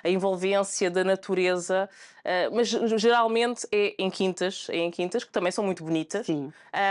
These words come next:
Speaker 1: Hum, porque, infelizmente, ainda em Portugal, para casar, por exemplo, na praia, eh, em sítios diferentes,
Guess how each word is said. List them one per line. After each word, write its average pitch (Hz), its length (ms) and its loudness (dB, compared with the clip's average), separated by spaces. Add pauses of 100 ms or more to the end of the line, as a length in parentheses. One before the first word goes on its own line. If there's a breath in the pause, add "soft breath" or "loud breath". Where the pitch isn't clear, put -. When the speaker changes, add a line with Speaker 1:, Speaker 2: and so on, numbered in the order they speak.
(120)
Speaker 1:
Hum, 202 460 -4
porque, 233 400 0
infelizmente, 247 500 0
ainda 262 400 2
em 233 80 2
Portugal, 220 540 0
para 226 200 -2
casar, 220 340 -2
por 196 60 -4
exemplo, 196 220 -2
na 233 100 0
praia, 190 760 0 (200 loud breath)
eh, 185 160 0
em 202 160 2
sítios 202 380 -4
diferentes, 208 480 -4